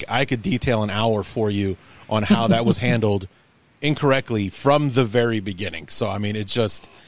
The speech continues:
Speaker 1: it was, uh, you know, uh, a disaster of its own making because of the way that Nagy engineered this whole thing once he finally had Justin Fields in his, in his grasp.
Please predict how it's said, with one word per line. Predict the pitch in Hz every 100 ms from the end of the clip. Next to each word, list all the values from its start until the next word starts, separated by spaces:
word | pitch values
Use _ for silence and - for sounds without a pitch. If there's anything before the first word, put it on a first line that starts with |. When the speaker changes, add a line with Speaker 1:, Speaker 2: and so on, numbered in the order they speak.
| - - -
Speaker 1:
it | 120 127
was, | 117 107 101 92 107
uh, | 101 98
you | 110 104
know, | 98 95 95 -
uh, | 107 95
a | 107
disaster | 104 101 120 123 - 120
of | 107
its | 107
own | 120 107
making | 104 107 - 92 85 - _ _
because | - 104 107 98 98
of | 101
the | 92
way | 98 101
that | 98
Nagy | 104 107 101 98
engineered | 98 95 92 101 95 90 - _ _ _ -
this | 104
whole | - 107
thing | 92 117 104 101 92
once | 110 113 -
he | 113
finally | 101 110 107 101 95
had | 98 104 95 87 - _ _ _ _ _
Justin | 117 110 - 95
Fields | 107 104 98 90 -
in | 113
his, | 98 90 87 -
in | 117
his | 95
grasp. | - 95 90 -